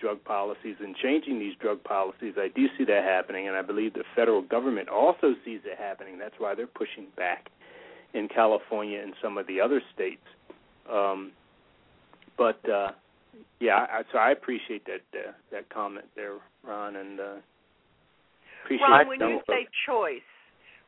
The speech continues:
Speaker 2: when, when you say choice, what do you mean? How do you see these laws being reformed?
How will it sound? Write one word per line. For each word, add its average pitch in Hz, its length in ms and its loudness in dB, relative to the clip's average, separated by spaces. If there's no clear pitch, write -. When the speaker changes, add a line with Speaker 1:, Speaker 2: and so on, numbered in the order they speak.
Speaker 2:
when, 247 220 -6
when 247 220 -6
you 285 120 -6
say 247 180 4
choice, 185 280 0
what 277 400 2
do 285 60 -14
you 254 140 -8
mean? 214 240 -2
How 254 240 2
do 302 80 -2
you 254 180 -10
see 185 340 -14
these 180 200 -12
laws 165 360 4
being 151 240 -8
reformed? 131 720 -10